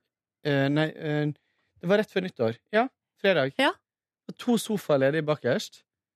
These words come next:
Speaker 1: Vi prøvde å booke de, vi var fire stykker som skulle gå. Det, det gikk ikke an å klikke på det, liksom.
Speaker 2: Jeg tror det var et eller annet rart, for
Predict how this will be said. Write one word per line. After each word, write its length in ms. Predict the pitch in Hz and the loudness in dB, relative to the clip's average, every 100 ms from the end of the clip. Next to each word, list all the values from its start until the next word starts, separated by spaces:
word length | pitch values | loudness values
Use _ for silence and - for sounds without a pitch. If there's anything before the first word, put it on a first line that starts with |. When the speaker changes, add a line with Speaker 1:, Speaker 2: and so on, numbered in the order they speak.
| _ _ _ 165 | _ _ _ -2
Speaker 1:
Vi 80 | 185 | -2
prøvde 240 | 180 160 | 0 -2
å 80 | 139 | -2
booke 240 | - 165 | -6 -2
de, 80 | 127 | -2
vi 80 | 131 | 0
var 140 | 135 - | -2 -2
fire 240 | 135 127 | -4 -4
stykker 220 | 135 - | -8 -8
som 20 | 113 | -8
skulle 220 | 113 110 | -4 0
gå. 160 | 139 226 _ _ _ _ _ _ _ - | 0 0 _ _ _ _ _ _ _ -6
Det, 180 | 214 - 208 _ | -4 -4 -8 _
det 160 | 180 208 | -2 -2
gikk 160 | - | -4
ikke 80 | 170 | -4
an 80 | 156 | -4
å 60 | 139 | -4
klikke 260 | 127 - - | -8 -10 -4
på 100 | 98 | -2
det, 140 | 80 | -4
liksom. 180 | - 156 - _ _ _ _ _ | -6 -10 -12 _ _ _ _ _
Speaker 2:
Jeg 80 | 277 | -6
tror 140 | - 294 | -2 0
det 80 | 262 | 2
var 140 | 254 | 0
et 60 | - | -2
eller 140 | 233 220 | -4 -2
annet 100 | 220 | 0
rart, 200 | 247 | 0
for 80 | - | -2